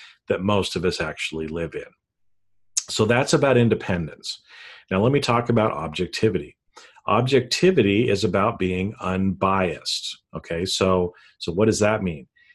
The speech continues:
It means that as we are performing our work, as we are, um, reporting and providing conclusions on what we have done, that we are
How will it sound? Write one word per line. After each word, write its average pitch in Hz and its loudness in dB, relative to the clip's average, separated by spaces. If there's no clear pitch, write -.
It 95 -4
means 107 2
that 98 0
as 131 0
we 131 4
are 120 6
performing 107 0
our 120 4
work, 82 -2
as 110 0
we 107 4
are, 90 0
um, 82 -4
reporting 113 2
and 92 -6
providing 92 0
conclusions 92 0
on 87 -2
what 85 -4
we 87 -8
have 76 -12
done, 113 -4
that 104 0
we 117 4
are 104 2